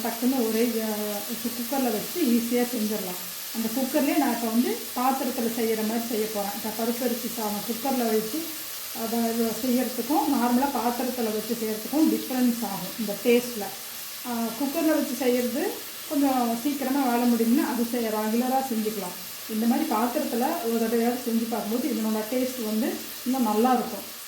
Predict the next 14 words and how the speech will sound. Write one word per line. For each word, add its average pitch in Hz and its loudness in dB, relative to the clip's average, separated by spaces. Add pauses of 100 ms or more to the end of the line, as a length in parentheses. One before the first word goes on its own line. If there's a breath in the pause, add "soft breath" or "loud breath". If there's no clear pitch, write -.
எப்பாவது 302 2
இந்த 226 4
மாதிரி 233 2
செஞ்சு 214 0
சாப்பிடலாம். 190 -6 (180)
அதனால 233 2 (400)
இன்னைக்கு 240 2
நான் 220 2
இந்த 233 4
மாதிரி 285 4 (100)
செய்யறேன். 208 0 (480)
உங்களுக்கு 262 0
சீக்கிரம் 311 2
செய்யணும் 240 4